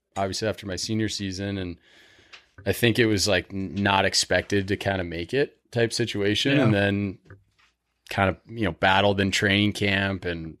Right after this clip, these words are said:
Speaker 1: ended up, you know, earning a spot sort of more so. Um, but yeah, I was drafted there, was gonna potentially, I'd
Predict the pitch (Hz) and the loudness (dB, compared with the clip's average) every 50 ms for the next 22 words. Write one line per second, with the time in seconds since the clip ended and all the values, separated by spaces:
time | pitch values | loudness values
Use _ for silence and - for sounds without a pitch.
0 | _ _ - 98 101 104 95 98 92 92 - - _ - - _ _ _ - 101 | _ _ -2 2 2 2 4 4 2 0 -2 -6 _ -20 -20 _ _ _ -6 -4
1 | 92 87 82 - _ _ _ _ - _ _ _ _ 101 98 104 107 107 110 110 | -2 -4 -4 -6 _ _ _ _ -20 _ _ _ _ -2 0 2 4 4 4 4
2 | 113 107 - - - 104 104 110 117 123 - - 120 - - 120 113 113 117 117 | 4 2 0 0 2 2 2 2 2 0 -4 -8 -8 -4 0 2 2 2 2 0
3 | 110 107 110 110 110 104 - - 113 113 123 139 - _ _ _ _ _ - - | 0 -2 -2 -2 -2 -2 -2 -2 0 0 0 -2 -6 _ _ _ _ _ -20 -20
4 | _ _ _ _ - 110 104 104 98 95 92 90 87 85 85 87 - _ _ _ | _ _ _ _ -2 0 0 2 2 0 0 -2 -4 -6 -8 -12 -14 _ _ _
5 | _ _ _ _ _ _ 113 104 104 110 113 98 92 92 90 - - - 123 113 | _ _ _ _ _ _ 2 4 6 6 6 4 2 0 -2 -4 -6 -6 -6 -6
6 | 113 117 - - - 113 110 110 107 - 123 104 101 104 107 107 107 107 104 98 | -6 -6 -6 0 4 6 6 6 4 2 0 2 4 4 6 6 6 4 2 0
7 | - - - 107 101 95 95 113 110 110 107 107 104 101 98 107 - _ - - | -4 -8 -6 -4 -4 -2 0 2 4 4 4 2 2 0 -2 -6 -12 _ -20 -20
8 | - _ - 107 101 - - 104 104 104 - - 113 113 110 110 110 107 98 95 | -20 _ -8 -8 -4 0 2 2 2 2 2 2 2 2 4 4 4 4 2 0
9 | 85 | -4